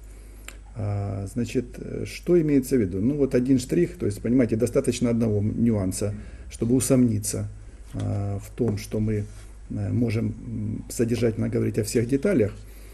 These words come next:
М, такой нюанс, связанный с, э, например, с ограничением верхнего размера пенсии. Значит, э, нам всем после голосования было объявлено, что, э, кратность, так сказать, минимальная, максимальная один к десяти.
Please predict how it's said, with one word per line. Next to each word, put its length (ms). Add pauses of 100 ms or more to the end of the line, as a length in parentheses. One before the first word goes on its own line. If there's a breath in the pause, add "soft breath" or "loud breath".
(300 loud breath)
М, 280 (280)
такой 260
нюанс, 260
связанный 480
с, 220
э, 180
например, 420
с 80
ограничением 520
верхнего 340
размера 340
пенсии. 440 (880 soft breath)
Значит, 480 (120)
э, 880
нам 280
всем 340
после 300
голосования 640
было 240
объявлено, 540
что, 400 (480 loud breath)
э, 520 (280)
кратность, 540
так 160
сказать, 220
минимальная, 460
максимальная 560
один 200
к 40
десяти. 480